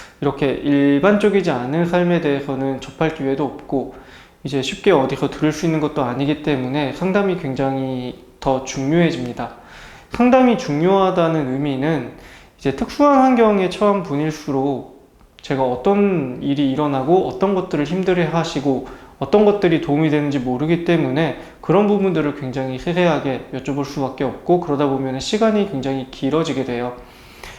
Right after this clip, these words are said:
그렇기 때문에 오히려 더 긴 시간을 자주 면담을 하게 되죠. 그런데 보통은 이렇게 특수한 삶을 사신 분들은 본인의 삶을 상대방이 이해를 못 해줄 거라는 두려움 때문에 얘기를 잘 못 하시더라고요.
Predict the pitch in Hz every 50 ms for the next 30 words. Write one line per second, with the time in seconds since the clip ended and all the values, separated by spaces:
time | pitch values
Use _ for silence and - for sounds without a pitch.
0 | - - - - - - - - 185 208 208 - 233 - - 233 226 220 220 208
1 | 202 202 190 165 143 139 156 170 170 165 160 160 151 143 139 143 - 143 139 143
2 | 139 - 175 170 165 160 156 151 143 147 147 147 143 143 139 - - 135 127 123
3 | 147 143 127 127 127 123 123 131 135 131 135 135 139 143 151 156 160 156 - 131
4 | 120 - 127 127 127 - - - - - - - - - - - _ - - 165
5 | 180 180 180 185 175 180 - 170 - - 180 170 160 160 170 175 139 - - -
6 | 143 151 143 - 160 - - 214 - - 269 254 254 240 254 220 214 196 185 175
7 | 175 185 180 185 214 202 180 165 147 127 131 127 135 160 156 131 117 - - -
8 | 139 139 156 180 180 180 175 175 180 175 175 170 170 165 160 165 190 196 208 208
9 | 202 190 180 170 151 127 131 139 147 143 143 127 127 123 - - 185 185 185 165
10 | 170 - 160 147 139 139 135 131 127 131 131 131 120 - - - 147 151 156 151
11 | 139 - 151 139 131 127 117 120 139 147 131 101 95 - - - - - - _
12 | - 131 123 143 139 143 139 151 135 120 127 127 - - - 170 165 170 - -
13 | 160 151 143 123 123 123 131 139 - - - -